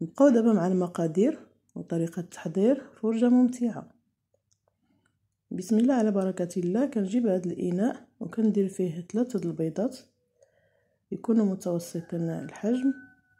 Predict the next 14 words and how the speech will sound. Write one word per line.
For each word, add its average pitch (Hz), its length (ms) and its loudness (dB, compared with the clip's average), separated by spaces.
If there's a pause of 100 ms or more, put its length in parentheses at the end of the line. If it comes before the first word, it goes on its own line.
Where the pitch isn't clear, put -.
(720)
ساشية 220 460 0
ديال 175 220 0
الفاني، 165 540 0 (2000)
وكأس 247 440 0
ما 208 100 4
يكونش 220 380 0
عامر 240 380 2 (180)
السكر 185 420 -6
سنيدة، 170 640 -4 (420)
كأس 180 240 -4
ديال 165 200 -2
العنبة 160 360 -4
باش 175 180 -8
كنعبر، 156 520 -6